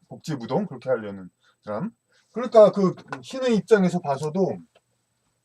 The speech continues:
똑같습니다. 근데 세상의 어떤 그, 그 통치자가, 최고 지도자가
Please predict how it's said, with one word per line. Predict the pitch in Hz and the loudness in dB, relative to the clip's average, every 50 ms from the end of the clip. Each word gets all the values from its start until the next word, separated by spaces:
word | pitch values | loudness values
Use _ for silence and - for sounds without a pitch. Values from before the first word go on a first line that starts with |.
| _ _ _ _ _ _ _ - - _ _ _ _ _ _ _ _ _ _ _ _ _ _ _ - - _ _ _ _ _ _ _ _ _ _ _ _ - - _ _ _ _ _ _ _ _ 120 - _ _ _ _ _ _ _ _ _ _ _ - | _ _ _ _ _ _ _ -20 -20 _ _ _ _ _ _ _ _ _ _ _ _ _ _ _ -20 -20 _ _ _ _ _ _ _ _ _ _ _ _ -20 -20 _ _ _ _ _ _ _ _ -20 -20 _ _ _ _ _ _ _ _ _ _ _ -16
똑같습니다. | - 226 226 - 262 240 - 240 190 175 190 180 165 | -14 -10 0 2 2 2 2 0 -2 0 2 0 0
근데 | 151 143 | 0 -4
세상의 | 127 143 160 151 175 175 175 175 170 - - _ _ _ | -6 -6 -4 -2 0 0 0 0 0 -2 -6 _ _ _
어떤 | - 156 143 - 175 170 165 143 127 - _ _ _ | -6 -6 0 4 4 4 4 2 -4 -14 _ _ _
그, | - 147 147 139 120 120 _ _ _ _ | -10 -8 -6 -6 -8 -10 _ _ _ _
그 | 147 139 139 135 123 | -8 -8 -8 -8 -6
통치자가, | - 226 233 220 - - 220 202 185 175 160 160 165 185 196 - - - - - _ _ _ _ _ _ _ | -4 -4 -4 -4 -4 -4 -2 -2 -2 0 2 4 6 6 6 4 4 0 -4 -12 _ _ _ _ _ _ _
최고 | - - 220 226 208 226 214 | -4 -2 0 2 4 4 4
지도자가 | 190 - 175 156 196 190 180 175 156 147 151 180 196 156 120 120 175 277 | 2 2 -2 -4 2 6 6 6 8 10 10 10 12 10 8 6 0 -2